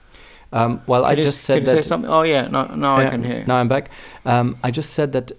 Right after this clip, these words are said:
Speaker 1: uh, for me, it, uh, I learned from the methods that my father used to understand certain phenomena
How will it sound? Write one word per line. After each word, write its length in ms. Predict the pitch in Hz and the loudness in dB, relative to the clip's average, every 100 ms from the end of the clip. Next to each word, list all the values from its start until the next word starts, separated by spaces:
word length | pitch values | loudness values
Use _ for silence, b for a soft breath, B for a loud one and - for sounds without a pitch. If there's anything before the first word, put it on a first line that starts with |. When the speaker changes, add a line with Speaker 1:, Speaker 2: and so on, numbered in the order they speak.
| - | -8
Speaker 1:
uh, 200 | 127 127 | -4 -2
for 220 | 120 135 | -2 -2
me, 240 | 131 160 160 | 0 0 -2
it, 200 | - - - - - | -8 -14 -18 -20 -20
uh, 200 | - - - - - | -12 -10 -10 -14 -8
I 160 | 127 123 | -4 0
learned 540 | 127 156 175 147 135 b b - | 2 2 2 -2 -6 b b -10
from 540 | - 131 127 120 123 | -2 0 2 0 -2
the 220 | - 117 117 | -6 -6 -2
methods 520 | 123 165 165 110 - | 0 -2 -4 -6 -6
that 180 | 113 - | -6 -4
my 100 | 107 | -4
father 340 | - 131 120 | 0 0 0
used 540 | 104 113 104 - - - - | -2 -2 -4 -8 -14 -18 -12
to 140 | - 120 | -6 -4
understand 760 | 113 110 - 127 117 117 110 | -4 -4 -4 -2 0 0 -4
certain 760 | - - 117 113 113 110 107 104 | -6 -4 -4 -2 -4 -2 -4 -6
phenomena 760 | - 123 117 127 113 95 104 | -4 -2 0 -2 -4 -4 -8